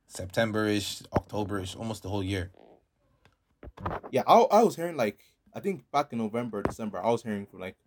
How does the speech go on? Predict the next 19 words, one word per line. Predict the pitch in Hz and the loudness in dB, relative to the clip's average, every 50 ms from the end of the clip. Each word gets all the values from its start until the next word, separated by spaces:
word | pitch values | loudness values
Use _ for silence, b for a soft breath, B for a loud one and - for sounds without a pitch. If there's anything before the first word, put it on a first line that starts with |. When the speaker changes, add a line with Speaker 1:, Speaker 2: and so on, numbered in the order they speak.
| _ _ _ - - - - - | _ _ _ -20 -20 -20 -20 -20
Speaker 2:
the | - | -16
Tanisha | - 104 110 107 110 107 - 104 92 95 | -10 -6 -4 -2 -2 -4 -4 -8 -8 -4
Leo | 104 104 101 95 92 - _ _ _ _ _ _ _ _ | -4 -2 -2 -4 -6 -10 _ _ _ _ _ _ _ _
that | 107 107 104 92 - - _ _ _ _ _ _ _ _ _ - | 2 2 2 2 0 -4 _ _ _ _ _ _ _ _ _ 2
it | 123 | 2
was | 123 113 | 2 2
by, | - - 117 117 | 2 2 2 2
it's | 113 110 - | 0 -4 -8
by | - - 113 107 | -6 -2 -2 -2
this | 104 120 113 - | -2 -2 -6 -4
summer | - 123 110 104 | -4 -2 -2 -2
that | 98 92 90 - | -2 -4 -6 -8
the | - 98 | -10 -4
whole | 101 120 117 110 | 0 0 0 0
quarantine | 113 - 123 113 110 - 113 107 | 0 -2 -2 -2 -2 -4 -8 -8
period | - 110 107 104 98 | -6 -6 -6 -6 -4
would | 98 101 101 - | -6 -6 -6 -6
be | 101 98 98 - | -8 -12 -8 -4
over. | 113 113 107 98 101 90 | -2 -2 0 0 -2 -6